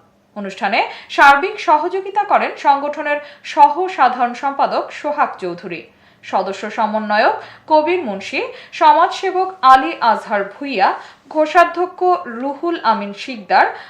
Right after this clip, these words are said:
আব্দুল মান্নান মুন্সি, নেমতাবাদ ইসলামিয়া দাখিল মাদ্রাসার সভাপতি শাহিনুল হক জাফরি, আবু আবদুল্লাহ মুন্সি, ওমর ফারুক স্বপন জাফরি,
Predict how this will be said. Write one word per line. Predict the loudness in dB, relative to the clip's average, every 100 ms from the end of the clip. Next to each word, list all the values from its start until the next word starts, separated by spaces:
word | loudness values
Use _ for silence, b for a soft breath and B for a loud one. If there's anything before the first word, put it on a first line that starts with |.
| B _
আব্দুল | 6 6 6 -2 -2
মান্নান | 2 2 2 0 -2
মুন্সি, | -6 -8 -8 -8 -8 -8 B B -6
নেমতাবাদ | 6 6 6 4 6 6 4 -2
ইসলামিয়া | -10 0 0 2 2 0
দাখিল | 2 2 2 -2 -4
মাদ্রাসার | -2 0 0 2 0 0
সভাপতি | -2 -4 -4 -6 -6 -6 -6 -8 B -10
শাহিনুল | 0 2 2 -4 -2 -4 4
হক | 6 6 4 -14 _ _
জাফরি, | 0 0 0 -4 -4 -6 B B B 4
আবু | 6 6 4
আবদুল্লাহ | 0 2 2 0 0 4 4
মুন্সি, | 2 -6 -8 -6 -6 B B 0
ওমর | 2 2 -2
ফারুক | 0 0 0 -4
স্বপন | -2 -2 0 -4 -6 -4
জাফরি, | -2 -2 -6 -8 -10